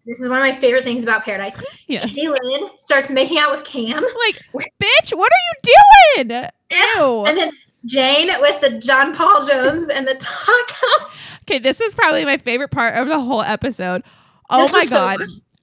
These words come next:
Speaker 2: I don't know how much hot sauce she made a taco for herself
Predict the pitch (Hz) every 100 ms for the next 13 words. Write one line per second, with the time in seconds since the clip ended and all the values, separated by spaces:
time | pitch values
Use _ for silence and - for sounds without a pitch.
0 | - 247 415 554 - 381 277 320 190 294
1 | 247 320 427 - - 233 - 233 196 214
2 | - - 247 269 277 - 311 370 415 370
3 | - 277 392 453 330 415